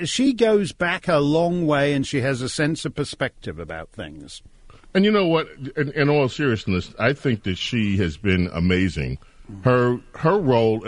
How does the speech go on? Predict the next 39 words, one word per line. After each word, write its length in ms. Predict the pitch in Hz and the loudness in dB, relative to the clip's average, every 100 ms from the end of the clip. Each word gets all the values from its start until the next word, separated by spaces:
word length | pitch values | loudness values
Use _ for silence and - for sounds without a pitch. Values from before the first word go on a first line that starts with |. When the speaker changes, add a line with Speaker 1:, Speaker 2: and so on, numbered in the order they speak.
| - | -10
Speaker 2:
she 240 | - - 233 | -10 -2 2
and 160 | 233 | 2
her 100 | 175 | 0
sister, 400 | 110 156 139 92 | 0 -2 -2 -2
actually, 440 | 80 85 - 98 92 | -2 -2 -2 0 0
in 140 | 90 | 2
World 200 | 104 104 | 2 2
War 100 | 95 | 0
Two, 240 | 87 147 | 0 -2
Margaret, 540 | 107 98 104 85 71 69 - _ - - - | 0 0 0 -2 -6 -10 -14 _ -20 -14 0
Speaker 1:
Mm-hmm. 80 | 101 | 4
Speaker 2:
Margaret, 560 | 110 101 127 69 95 - _ - - | 4 2 -2 -6 -8 -10 _ -14 -6
they 300 | 110 208 277 | 0 0 2
were, 360 | 254 202 165 - - 135 - | 2 2 0 -6 -18 -20 -10
they, 440 | 139 190 277 269 - - - - | -2 0 0 -2 -4 -8 -16 -6
these, 320 | 151 277 294 - | 0 0 0 -4
they 240 | 147 202 | 2 2
were 160 | 294 294 | 2 0
courageous. 600 | - 180 185 214 117 90 | 2 2 4 2 -2 -4
They 160 | - 170 | 0 0
did 160 | 175 | 2
not 240 | 156 143 196 | 2 2 0
flee 260 | - 185 | -2 0
the 100 | 180 | 0
country. 560 | 180 160 120 113 120 123 - - - - | 0 0 0 0 0 0 -4 -20 -16 0
They 260 | 127 196 | 2 2
stayed 480 | 196 - 170 202 190 | -4 -2 0 2 0
there 240 | 113 104 | 2 2
and 160 | 104 120 | 2 0
helped 300 | 143 143 120 | 0 -2 -4
rally, 540 | 101 113 180 190 120 | -2 2 2 2 2
and 140 | 104 113 | 2 2
they, 200 | 151 156 | 0 0
and 200 | 139 139 | 0 2
they 160 | 170 214 | 2 0
served 640 | - - 160 156 139 120 113 - - - | -6 -2 2 2 0 -4 -14 -20 -20 -4
the 120 | 117 | 0
nation 460 | 123 131 131 117 104 | 2 2 0 0 2
well. 420 | 92 127 98 60 | 2 2 -2 -8